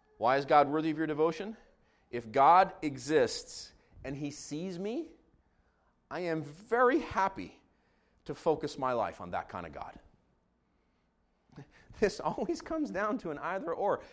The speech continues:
Either you believe the story or you don't. If you don't believe the story, you're like, "Meh, who cares?" If the story is true, and if God exists and he really sees you,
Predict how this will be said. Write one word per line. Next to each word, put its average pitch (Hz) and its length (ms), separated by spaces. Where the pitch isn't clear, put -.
Either 196 200
you 226 120
believe 196 220
the 208 60
story 220 340
or - 40
you 190 140
don't. 294 280
If 190 140
you 214 60
don't 247 160
believe 226 160
the 196 80
story, 214 240
you're 202 60
like, 196 100
"Meh, 415 300
who 381 80
cares?" 190 480
If - 60
the 160 60
story 262 280
is 233 100
true, 220 340
and 208 100
if 156 100
God 180 200
exists 180 400
and 156 120
he 180 120
really 185 240
sees 196 280
you, 226 200